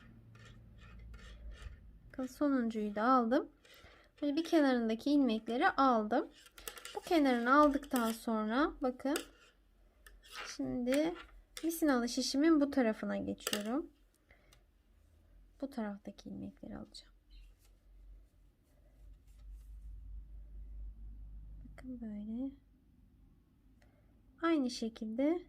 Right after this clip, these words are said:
bu taraftakileri de böyle alarak şöyle sonuna kadar gelelim.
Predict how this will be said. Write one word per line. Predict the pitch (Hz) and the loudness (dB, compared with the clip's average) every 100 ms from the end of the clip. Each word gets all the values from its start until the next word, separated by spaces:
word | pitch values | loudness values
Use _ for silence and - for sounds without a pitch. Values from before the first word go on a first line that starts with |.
| - _ _ _ _ _ _ - - _ | -16 _ _ _ _ _ _ -20 -20 _
bu | - | -4
taraftakileri | 294 254 226 - 226 226 226 220 | 0 0 -2 -6 -8 -4 -4 -4
de | 220 233 | -2 2
böyle | 254 233 220 - | 2 2 0 2
alarak | 294 277 226 226 269 311 - - - _ _ _ _ _ _ _ _ - _ _ _ | 4 4 2 2 2 0 -8 -20 -20 _ _ _ _ _ _ _ _ -20 _ _ _
şöyle | - 262 247 | -4 -2 -4
sonuna | - 311 277 220 220 | 0 2 2 0 -2
kadar | - 262 269 | 0 2 4
gelelim. | 277 247 226 202 196 | 4 2 2 0 -4